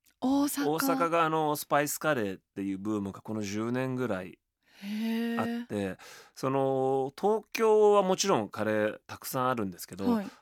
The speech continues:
Speaker 2: 割ともう、なんだろう、ちょっと良くも悪くも落ち着いてる
Speaker 1: うん。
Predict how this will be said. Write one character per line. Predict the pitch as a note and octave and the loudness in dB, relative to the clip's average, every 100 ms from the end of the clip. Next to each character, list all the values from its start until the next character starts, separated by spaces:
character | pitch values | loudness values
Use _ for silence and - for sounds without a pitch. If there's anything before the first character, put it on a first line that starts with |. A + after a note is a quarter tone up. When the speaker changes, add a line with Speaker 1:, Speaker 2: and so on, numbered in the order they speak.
| _ | _
Speaker 2:
割 | - E3+ | 0 0
と | - | 0
も | G3+ A3 C3 F#2+ | 0 2 2 0
う、 | |
な | A#2 | -2
ん | C3 | -2
だ | F#2 | -4
ろ | E2+ | -6
う、 | |
ち | - G2 | -10 -10
ょ | |
っ | - | -4
と | G2+ F2 - _ - | -6 -6 -14 _ -2
良 | F#3+ | -2
く | - A3 | -2 2
も | F#3 | 4
悪 | E3 C#3+ | 4 2
く | A#2+ | -2
も | G#2 | -2
落 | - | -4
ち | - | -4
着 | C#3+ C#3 | -4 -4
い | |
て | C#3+ | -2
る | B2+ B2+ G#2 - _ | -2 -4 -6 -12 _
Speaker 1:
う | C#4 | 0
ん。 | C#4+ C#4 C#4 C4 | 4 4 4 2